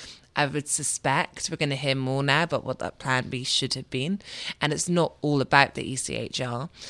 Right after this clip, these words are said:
Suella Braverman was looking at lots of legal methods here, but the right of the party and those around Suella Braverman, her own views, is about, you know, taking the U K out of the E C H R. And I think that Tory debate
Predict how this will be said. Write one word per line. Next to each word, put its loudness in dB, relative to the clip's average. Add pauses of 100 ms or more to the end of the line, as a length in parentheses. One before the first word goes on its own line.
(320)
Suella 6
Braverman 6
was -4
looking -2
at -2
lots -2
of -4
legal 0
methods -10
here, -6 (540)
but 6 (500)
the 2
right 10
of -2
the -4
party 2
and -2
those 0
around 0
Suella -2
Braverman, -2
her 0
own 2
views, -4 (120)
is 0
about, -2
you -8
know, -6
taking -2
the -2
U -4
K -6 (360)
out 2
of -8
the -6
E -4
C -4
H -2
R. -2 (460)
And 0
I 0
think -2
that -4
Tory 0
debate 0